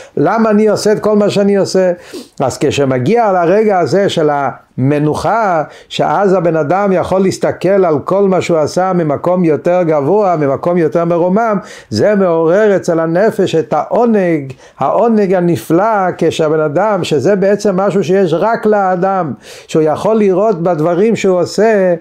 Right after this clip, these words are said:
לא, לא רק דברים חומריים, גשמיים, שטכניים, יש פה איזה משהו הרבה יותר מה-, מעבר לזה.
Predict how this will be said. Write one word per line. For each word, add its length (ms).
לא, 340
לא 200
רק 180
דברים 800
חומריים, 920
גשמיים, 800
שטכניים, 1160
יש 320
פה 180
איזה 200
משהו 380
הרבה 160
יותר 300
מה-, 320
מעבר 400
לזה. 320